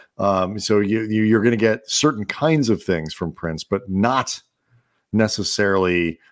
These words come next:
you know, a dynamic driver. He's not gonna, you know, he's a, you know, a finisher off the bounce, or he's, he's a th-,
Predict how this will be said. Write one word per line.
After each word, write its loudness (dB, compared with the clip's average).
you -2
know, 2
a 0
dynamic -4
driver. 4
He's -6
not 0
gonna, -2
you -2
know, 2
he's 0
a, 0
you -4
know, -2
a 0
finisher 2
off 0
the 2
bounce, 0
or 2
he's, 4
he's 2
a 4
th-, -16